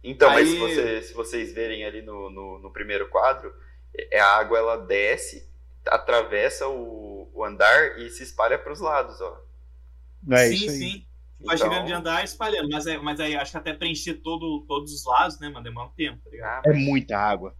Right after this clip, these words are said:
Speaker 3: É
Speaker 2: É muita
Speaker 3: muita
Speaker 2: água.
Speaker 3: água.
Speaker 2: É muita água, o castelo é muito grande, então, tipo, tem que ser muita água, tá ligado?
Speaker 1: Não, mas tá sendo.
Speaker 2: Não, então, exatamente.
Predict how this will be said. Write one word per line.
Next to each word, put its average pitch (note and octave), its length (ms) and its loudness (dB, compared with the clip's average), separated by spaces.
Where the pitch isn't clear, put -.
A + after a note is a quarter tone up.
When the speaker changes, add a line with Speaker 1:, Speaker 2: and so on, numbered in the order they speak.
Speaker 3:
É B2 120 4
Speaker 2:
É C#3+ 40 6
muita D3+ 320 4
Speaker 3:
muita E3 200 2
Speaker 2:
água. G2+ 260 4
Speaker 3:
água. F#2 140 -8
Speaker 2:
É D3+ 60 0
muita F#3 340 0
água, G#3+ 320 4
o E3+ 80 0
castelo G3 400 -2
é G3+ 60 -2
muito F#3+ 360 -4
grande, F#3 500 -2
então, D#3+ 220 -2
tipo, D#3+ 420 -2
tem E3+ 120 -2
que F3 60 -4
ser G#3+ 140 2
muita F#3+ 300 2
água, E3 320 4
tá D3+ 100 -4
ligado? D3 400 -4
Speaker 1:
Não, G3+ 140 -8
mas - 120 2
tá B2 120 2
sendo. D3+ 360 -10
Speaker 2:
Não, B2+ 140 2
então, B2+ 180 -2
exatamente. C3+ 720 -6